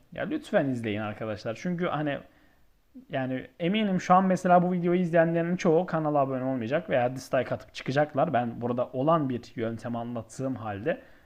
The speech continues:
dislike atıp çıkacaklar. Arkadaşlar bizim hak ettiğimiz değer bu değil. Gösterdiğimiz yöntem de kesinlikle oluyor. Bu videoyu ikinci kez çekiyorum. Bu arada birkaç ar-, kaz-, e, birkaç arkadaş "olmuyor" yazmış. Kesinlikle yöntem oluyor arkadaşlar.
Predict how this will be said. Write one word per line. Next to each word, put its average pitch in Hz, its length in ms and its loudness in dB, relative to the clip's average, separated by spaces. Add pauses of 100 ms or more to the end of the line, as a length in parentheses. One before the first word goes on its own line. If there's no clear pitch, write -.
(280)
dislike 123 440 -4
atıp 104 220 -12
çıkacaklar. 185 600 -2 (440)
Arkadaşlar 156 760 -2
bizim 160 280 -4
hak 147 260 -8
ettiğimiz 131 500 -6
değer 113 260 -2
bu 151 100 -2
değil. 170 260 0 (360)
Gösterdiğimiz 139 720 -2
yöntem 117 400 -6
de 107 60 -10
kesinlikle 101 600 -12
oluyor. 151 440 2 (380)
Bu 160 100 0
videoyu 175 420 2
ikinci 160 420 -4
kez 165 220 0
çekiyorum. 120 420 -4
Bu 175 80 6
arada 170 460 4
birkaç 156 280 2
ar-, 156 200 0
kaz-, 127 360 -6
e, 117 200 -4
birkaç 139 240 -6
arkadaş 123 380 -4
"olmuyor" 151 420 2
yazmış. 110 520 -4
Kesinlikle 175 460 -6
yöntem 165 380 2
oluyor 147 240 6
arkadaşlar. 110 520 -6